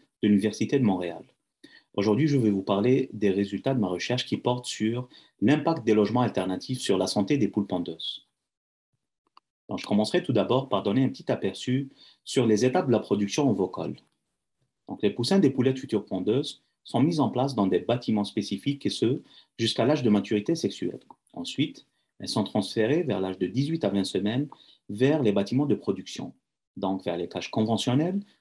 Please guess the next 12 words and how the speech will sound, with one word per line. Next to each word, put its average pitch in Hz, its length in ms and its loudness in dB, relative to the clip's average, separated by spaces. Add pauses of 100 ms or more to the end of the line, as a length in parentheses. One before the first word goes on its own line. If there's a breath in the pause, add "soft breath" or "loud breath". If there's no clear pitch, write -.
(140 soft breath)
ou 196 280 2
vers 110 200 2
le 98 80 4
logement 101 300 2
alternatif. 101 720 -4 (400)
Et - 60 -4
donc, 101 180 0
qui - 140 -10
dit 135 80 4
logement 110 260 4
alternatif 90 580 -2
dit 120 300 0